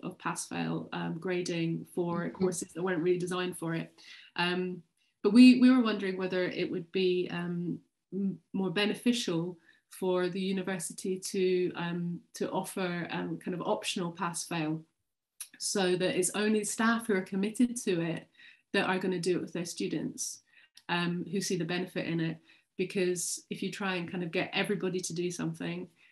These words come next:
Speaker 1: um, and if there's reticent or secret grading or all sorts of interesting, strange practices that go on,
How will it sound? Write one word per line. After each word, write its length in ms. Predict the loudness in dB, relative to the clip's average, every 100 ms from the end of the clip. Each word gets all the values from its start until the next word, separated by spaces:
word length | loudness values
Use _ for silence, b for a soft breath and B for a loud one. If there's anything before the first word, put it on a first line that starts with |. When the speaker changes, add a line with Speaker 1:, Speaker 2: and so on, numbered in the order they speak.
| b
Speaker 1:
um, 340 | -4 -2 0 -2
and 140 | -2 -2
if 100 | -2
there's 180 | -4 -2
reticent 600 | -2 -2 -6 -4 -4 -6
or 60 |
secret 340 | -6 -8 -8 -4
grading 500 | 0 0 0 -2 2
or 100 | 4
all 120 | 4
sorts 260 | 2 0
of 80 | 2
interesting, 580 | 2 2 -2 -2 -2 0
strange 400 | 0 2 2 2
practices 520 | 2 2 0 -2 -2
that 80 | 0
go 240 | 2 4 6
on, 260 | 4 2